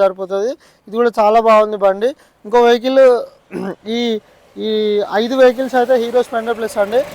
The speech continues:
ఇదైతే టీవీఎస్ స్టార్ సిటీ ప్లస్ అండి, కస్టమర్ వెహికల్. ఇది కూడా పదహారు వేలు అని చెప్తుండు.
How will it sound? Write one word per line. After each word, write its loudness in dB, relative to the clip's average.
ఇదైతే 4
టీవీఎస్ 2
స్టార్ 2
సిటీ -8
ప్లస్ -2
అండి, 0
కస్టమర్ -2
వెహికల్. 0
ఇది -4
కూడా 2
పదహారు 2
వేలు -2
అని -6
చెప్తుండు. -4